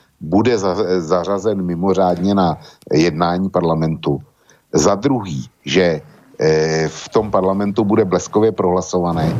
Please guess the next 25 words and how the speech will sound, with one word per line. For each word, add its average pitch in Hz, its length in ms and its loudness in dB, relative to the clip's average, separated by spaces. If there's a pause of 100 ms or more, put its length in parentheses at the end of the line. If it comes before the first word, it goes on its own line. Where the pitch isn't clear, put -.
(300)
ve 98 120 2
všech 98 300 0
třech 98 280 0
čteních. 80 680 -2 (760)
To, 90 340 2
to 95 140 -4
jako, 92 220 -2
to 90 140 0
není 87 220 0
žádná 87 340 0
maličkost. 82 680 -2 (160)
Skutečně 104 500 0
se 95 140 0
tak 90 180 0
stalo 90 380 0 (260)
hned 87 220 0
druhý 92 380 2
jednací 85 500 -4
den. 65 220 -4 (500)
A 78 100 2
za 85 160 2
třetí, 117 680 -2
když, 92 400 0 (300)
když 82 320 0
teda 104 520 2